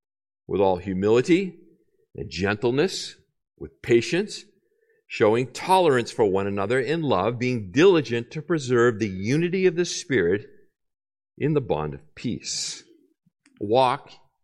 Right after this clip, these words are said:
in unity in light of who we are in Christ. Well, who are we in Christ? We were formerly dead. <laughs> That's who we were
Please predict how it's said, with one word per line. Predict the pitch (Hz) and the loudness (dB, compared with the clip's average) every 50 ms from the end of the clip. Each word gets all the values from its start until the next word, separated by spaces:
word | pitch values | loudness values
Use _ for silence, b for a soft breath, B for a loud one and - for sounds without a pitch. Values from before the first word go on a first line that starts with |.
| _ | _
in | - 143 127 107 101 107 117 120 120 117 - _ - | -4 -2 -2 0 -2 -4 -6 -8 -10 -14 -18 _ -10
unity | 113 127 170 185 170 143 - 90 92 98 98 | -2 2 2 2 2 0 -4 -6 -8 -8 -8
in | 98 104 101 104 | -8 -6 -4 -2
light | 110 123 151 190 | -2 0 0 0
of | 185 170 143 | -2 -4 -4
who | - - - 127 | -2 0 0 2
we | 123 131 135 135 | 2 0 2 2
are | 117 101 98 107 | 2 2 0 0
in | 120 123 | -2 -4
Christ. | - 202 226 208 - - | -4 -4 -4 -4 -4 -4
Well, | 95 104 | -4 -2
who | 127 131 123 | 0 0 2
are | 135 156 214 226 | 2 0 0 -2
we | 226 180 123 | -4 -4 -4
in | 92 82 | -6 -6
Christ? | - - 82 65 - - - _ B B B B B | -6 -8 -10 -10 -12 -16 -20 _ B B B B B
We | 139 135 123 | 4 4 4
were | 113 | 4
formerly | - - 107 98 101 107 117 | 2 -2 -2 -2 0 -2 -2
dead. | 123 131 160 233 269 - 101 117 B B B B B | 2 2 2 2 2 0 -4 -8 B B B B B
<laughs> | B _ _ | B _ _
That's | - - 214 - - | -8 -8 -8 -4 -2
who | 208 175 | 0 2
we | 147 123 107 | 2 2 0
were | 101 98 107 123 131 165 143 B | 0 0 0 0 2 0 -2 B